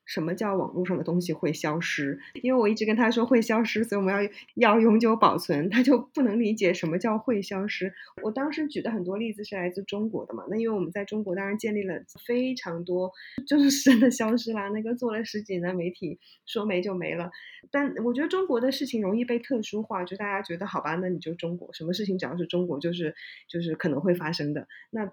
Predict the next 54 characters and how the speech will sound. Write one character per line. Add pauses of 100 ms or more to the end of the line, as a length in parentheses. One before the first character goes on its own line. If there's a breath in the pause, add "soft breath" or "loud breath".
(120)
但
是
在
自
由
世
界
似
乎
这
个
就 (140)
很
难
理
解， (240 loud breath)
但
我
觉
得 (200)
香
港 (320)
现
在
就
是
大
家
活
生
生
地
看
着
怎
么
从
墙
外
的
自
由
世
界
感
觉
一
步
步
走
回
墙
内
啊，